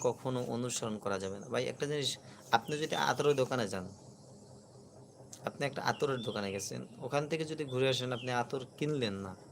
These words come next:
আতর ব্যবহার করলেন না, কিনলেন না, এরপর দেখবেন আপনার গাত থেকে আতরের ঘ্রাণ আসবে। আবার যদি আপনি টয়লেট বা ইস্তেঞ্জা পায়খানা যান, ওখানে যাওয়ার পরে আপনি ওখান থেকে যখন আসবেন,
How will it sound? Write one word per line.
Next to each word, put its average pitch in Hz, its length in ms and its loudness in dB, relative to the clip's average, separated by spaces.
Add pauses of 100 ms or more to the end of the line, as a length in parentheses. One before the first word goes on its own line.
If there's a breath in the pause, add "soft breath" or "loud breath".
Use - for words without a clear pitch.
(840)
আতর 120 240 -2
ব্যবহার 135 360 4
করলেন 143 320 0
না, 143 160 -2
কিনলেন 135 400 0
না, 139 220 -6 (600 loud breath)
এরপর 156 280 2
দেখবেন 143 300 2
আপনার 131 300 2
গাত 120 180 4 (120)
থেকে 147 440 0 (180)
আতরের 120 300 -2
ঘ্রাণ 104 240 0
আসবে। 92 240 -4 (960 loud breath)
আবার 123 200 6
যদি 135 180 0
আপনি 135 260 -4 (400)
টয়লেট 139 300 6
বা 127 100 8
ইস্তেঞ্জা 135 380 2
পায়খানা 117 400 2
যান, 98 300 -2 (1700 loud breath)
ওখানে 143 260 2
যাওয়ার 139 280 8
পরে 143 360 4
আপনি 120 220 0
ওখান 143 220 -2
থেকে 151 260 0
যখন 135 240 0
আসবেন, 110 400 2